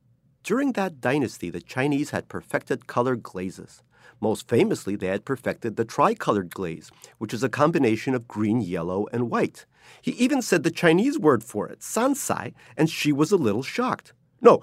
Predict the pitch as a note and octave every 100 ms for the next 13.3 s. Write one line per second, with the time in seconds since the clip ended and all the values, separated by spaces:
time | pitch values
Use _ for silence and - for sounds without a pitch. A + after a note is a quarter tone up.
0 | - - B3 A3+ B2+ B2+ E3 B3+ A#3 -
1 | A2 - - _ _ _ _ _ _ _
2 | - A#2+ G#4 F4 G3 F3 B2+ D3+ C#3+ A#2
3 | G#2 - - C4+ F#2 - G2+ - F2 E2
4 | G#2 G#2+ G#2+ G#2+ G#2+ F#2+ F2+ - A2 G2+
5 | G#2+ G#2 F#2+ F2+ F2+ G2+ F#2+ F2 F2+ E2
6 | A2 G2+ - - _ _ _ _ _ -
7 | A#2 D#3+ - E3+ D3+ C3 - C#3+ C#3 A#2
8 | - D#3+ - B2 G2+ G#2 - C3+ C3+ A2+
9 | A#2 A#2 A#2+ - D3 E3 G2 - - -
10 | A#2+ A2+ - C3 C3 A2 G2 G2+ G#2+ B2
11 | E2 - - _ _ _ _ _ _ -
12 | G3 A3+ F3+ E3+ - F3 G3+ G3+ F#3+ A3+
13 | G#3+ D3 E3